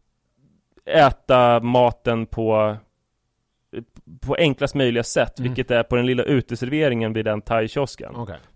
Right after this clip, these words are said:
Speaker 1: Slippa disk,
Speaker 2: Mm.
Speaker 1: få hela takeaway-fördelarna, men ändå snabbt in, snabbt ut.
Speaker 2: Mm. Och sen gå hem.
Speaker 1: Sen gå hem och sen sova.
Speaker 2: Mm.
Speaker 1: Eh, men, eh, när vi satte oss där vid klipporna, det var en fantastiskt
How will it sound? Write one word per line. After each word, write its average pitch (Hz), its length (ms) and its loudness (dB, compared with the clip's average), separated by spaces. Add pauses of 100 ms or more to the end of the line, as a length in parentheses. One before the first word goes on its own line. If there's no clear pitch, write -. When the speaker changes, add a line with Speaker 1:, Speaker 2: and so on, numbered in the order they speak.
(160)
Speaker 1:
Slippa - 380 -2
disk, 123 560 -6
Speaker 2:
Mm. 113 180 -10
Speaker 1:
få 135 140 0
hela 123 160 0
takeaway-fördelarna, 120 1120 -2 (100)
men 120 140 -4
ändå 113 200 -2
snabbt - 360 -4
in, 117 160 -4
snabbt - 300 -8
ut. - 340 -12
Speaker 2:
Mm. 117 200 -12 (340)
Och 131 80 -6
sen 127 160 -2
gå 117 60 0
hem. 110 220 -2 (240)
Speaker 1:
Sen 151 200 2
gå 131 100 4
hem 123 300 4
och 120 120 -8
sen 110 120 -4
sova. 117 500 -4 (100)
Speaker 2:
Mm. 95 160 -14 (300)
Speaker 1:
Eh, 120 380 2
men, 151 220 4 (100)
eh, 131 440 4
när 151 140 -4
vi 151 80 2
satte 180 200 -2
oss - 80 -6
där 127 120 2
vid 117 400 -4
klipporna, 135 340 -2
det 127 60 -2
var 131 80 2
en 135 60 -2
fantastiskt - 1000 -6